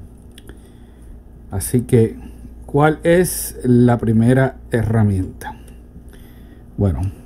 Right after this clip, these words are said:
después de haber estudiado su área aquí de,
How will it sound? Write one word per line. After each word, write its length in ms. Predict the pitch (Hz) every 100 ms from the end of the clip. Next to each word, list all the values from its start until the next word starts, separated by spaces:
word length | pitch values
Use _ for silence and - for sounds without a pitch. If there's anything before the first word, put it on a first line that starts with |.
| - - - - - - - - -
después 320 | 101 - 110
de 80 | 127
haber 200 | 135 151
estudiado 680 | 143 - 139 135 113 113 175 - - - - - - - - - - - - - - - -
su 300 | - 110 90
área 320 | 95 107 117
aquí 380 | 110 - 117 117
de, 540 | 113 110 107 98 101